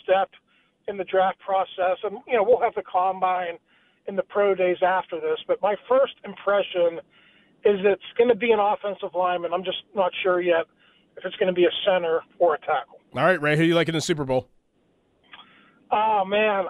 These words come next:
Speaker 1: I, this one's tough for me to pick. I don't have a great feel for it, but I'm gonna go forty-niners. They had that ten-point lead a couple years ago. They let it get away.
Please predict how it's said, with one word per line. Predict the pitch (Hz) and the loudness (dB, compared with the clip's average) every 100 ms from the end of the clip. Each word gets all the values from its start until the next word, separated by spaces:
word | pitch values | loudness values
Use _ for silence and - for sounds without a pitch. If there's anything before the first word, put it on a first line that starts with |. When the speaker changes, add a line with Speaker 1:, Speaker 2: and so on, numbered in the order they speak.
| - | -6
Speaker 1:
I, | 226 - - | -6 -6 -4
this | 302 311 | -4 0
one's | 320 285 - | -2 -2 -2
tough | 269 - | -2 -2
for | |
me | 247 254 | -2 0
to | 220 | 2
pick. | 240 226 | 0 0
I | 208 | 0
don't | 277 247 | 0 0
have | 254 | -2
a | 226 | -2
great | 208 220 - | 0 0 0
feel | 220 226 214 | 0 2 0
for | 220 214 214 | -2 0 0
it, | 208 - | -4 -2
but | 196 180 _ _ _ _ _ _ - | -2 -2 _ _ _ _ _ _ -6
I'm | 233 | 2
gonna | 254 | 4
go | 240 254 - | 6 4 4
forty-niners. | 254 233 226 208 214 220 220 220 - 226 | 2 4 2 0 0 0 2 0 -2 -4
They | 190 | -2
had | 202 214 | 0 0
that | 220 - | -2 -2
ten-point | 226 214 - 220 214 | -4 -4 -2 -2 -2
lead | 208 214 214 214 180 _ _ _ _ - | -2 -2 -2 -6 -8 _ _ _ _ -10
a | |
couple | - 226 - | -4 -4 -4
years | 202 208 202 208 | 0 0 0 -2
ago. | 196 202 | 0 0
They | 190 185 | 2 2
let | 208 208 | 2 0
it | 185 | 0
get | 202 | 0
away. | 196 196 185 190 180 | 2 2 4 4 0